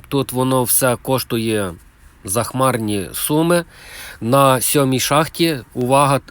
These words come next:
срібні, яка нам буде приносити тонкоїни, там буде ще більша сума за все. Так що потрібно прокачувати зараз сії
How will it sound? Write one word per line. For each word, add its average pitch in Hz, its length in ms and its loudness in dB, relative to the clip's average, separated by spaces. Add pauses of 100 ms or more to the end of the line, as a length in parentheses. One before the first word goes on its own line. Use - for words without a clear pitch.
срібні, 131 580 0
яка 123 260 0
нам 120 180 0
буде 117 180 0
приносити 117 920 -2
тонкоїни, 143 680 -2 (260)
там 117 220 0
буде 135 460 2
ще 131 480 0
більша 123 760 -2
сума 127 540 0
за 113 320 0
все. 98 560 -4 (580)
Так 143 240 2
що 147 380 0 (300)
потрібно 135 540 0
прокачувати 123 1000 -2
зараз 117 380 0
сії 117 500 0